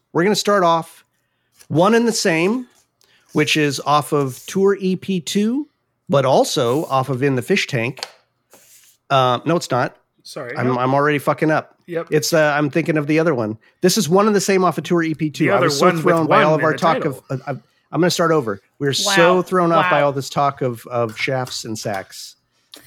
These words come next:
Speaker 1: Let's, uh, gather our wits. I'm gonna gather my wits. I'm gonna take a little sip. Sorry, everybody.
Speaker 3: Scrotes.
Speaker 1: We'll get, we'll get this right someday. So we're gonna start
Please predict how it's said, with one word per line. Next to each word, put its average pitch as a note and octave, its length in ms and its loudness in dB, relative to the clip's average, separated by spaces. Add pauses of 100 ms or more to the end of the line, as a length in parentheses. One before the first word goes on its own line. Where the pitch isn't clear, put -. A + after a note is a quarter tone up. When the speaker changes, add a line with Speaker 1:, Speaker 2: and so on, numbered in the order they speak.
(140)
Speaker 1:
Let's, - 200 -8
uh, - 140 2
gather B2 280 0
our C#3+ 160 2
wits. C#3 340 -2
I'm B2+ 40 -6
gonna A#2 160 -4
gather B2+ 220 0
my C3+ 140 -2
wits. C#3 260 -4
I'm B2 80 -6
gonna A2+ 80 -6
take B2+ 180 -8
a C#3 40 -4
little B2 160 -4
sip. F3+ 280 -6 (140)
Sorry, A#2+ 240 -2
everybody. A#2 340 -6 (800)
Speaker 3:
Scrotes. - 840 -6 (540)
Speaker 1:
We'll E3 140 2
get, F3 160 0
we'll G3+ 100 0
get G3 160 -2
this C3 180 -4
right A#2 260 -2
someday. G#2+ 420 -4 (320)
So D3+ 200 0
we're C#3 200 -2
gonna A#3+ 160 -2
start C#3 440 -2